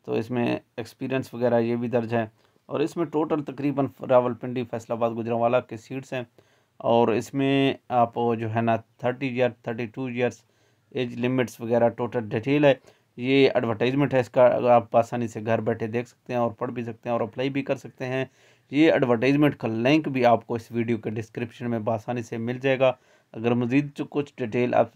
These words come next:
मतलब है, पूछना हो तो आप इस वीडियो के डिस्क्रिप्शन में या कमेंट्स बॉक्स में मुझसे पूछ सकते हैं। तो इसके साथ मुझे दें इजाज़त। अगर हमारा वीडियो, ये वीडियो आपको पसंद आए तो वीडियो को ज़रूर लाइक करें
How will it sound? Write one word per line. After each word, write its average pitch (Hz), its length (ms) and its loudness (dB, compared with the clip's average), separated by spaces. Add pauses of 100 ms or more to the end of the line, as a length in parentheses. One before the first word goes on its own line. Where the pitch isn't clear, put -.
(160)
मतलब 127 480 -4
है, 113 360 -4 (180)
पूछना 135 280 -2
हो 127 80 2
तो 117 200 -2
आप 113 520 -2
इस 107 220 -8
वीडियो 113 200 -6
के 107 160 -8
डिस्क्रिप्शन 113 520 -8
में 120 260 -4
या 113 200 0 (440)
कमेंट्स 120 400 -6
बॉक्स 117 300 -4
में 117 80 -6
मुझसे 110 340 -8
पूछ 135 260 -8
सकते - 260 -8
हैं। 127 260 -2 (580)
तो 113 440 0
इसके - 240 -4
साथ 127 300 4
मुझे 117 240 -2
दें 110 140 -4
इजाज़त। 123 460 2
अगर 113 120 -6
हमारा 113 300 2
वीडियो, 113 320 -4
ये 117 180 -2
वीडियो 123 300 0
आपको 113 240 0
पसंद 120 260 -8
आए 120 80 2
तो 113 200 -4
वीडियो 110 300 -6
को 110 100 -4
ज़रूर 123 260 -2
लाइक 123 240 2
करें 123 220 -2